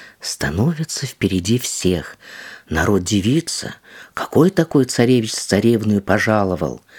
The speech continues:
На исходе заутренней вышли они раньше всех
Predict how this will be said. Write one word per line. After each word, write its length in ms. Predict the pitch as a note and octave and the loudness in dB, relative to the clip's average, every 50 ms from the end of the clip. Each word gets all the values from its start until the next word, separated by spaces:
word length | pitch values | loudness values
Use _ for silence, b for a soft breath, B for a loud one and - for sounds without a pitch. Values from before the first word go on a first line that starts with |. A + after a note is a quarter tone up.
| B B B B B B B B B B - | B B B B B B B B B B -2
На 120 | G2+ G#2 | 0 0
исходе 460 | G#2+ - - - - A#2 G#2+ G2+ G#2 F#2 | 0 0 0 2 2 2 4 4 2 2
заутренней 720 | F#2+ F2 D#2+ G#2 C#3 F#3 - G3+ - - G#2 F2+ D#2 C#2+ | 0 0 2 2 2 2 2 0 0 -2 -2 -2 -2 -4
вышли 400 | D2+ F2+ A2 C3 - - - E3+ | -4 -2 -2 -2 -2 -2 0 0
они 180 | F3 E3+ D3 G#2 | 2 2 2 2
раньше 380 | G2+ A2 B2 - - - E3 | 2 0 0 -2 -2 -4 -4
всех 500 | - - - - - A#2+ A#2+ A#2 A2+ - | -4 -4 -8 -4 -2 0 0 0 -2 -6